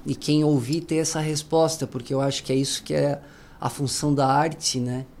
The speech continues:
Ela causar o sentimento na pessoa, assim,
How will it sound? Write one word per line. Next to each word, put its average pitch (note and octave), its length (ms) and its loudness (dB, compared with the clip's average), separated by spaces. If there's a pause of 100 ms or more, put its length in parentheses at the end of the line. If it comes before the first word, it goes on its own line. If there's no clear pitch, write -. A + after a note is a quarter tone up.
(340)
Ela C3 600 -4
causar C#3 360 6
o D3+ 80 6
sentimento C#3+ 680 0
na D3 120 0
pessoa, C#3+ 540 -2
assim, C#3+ 340 -4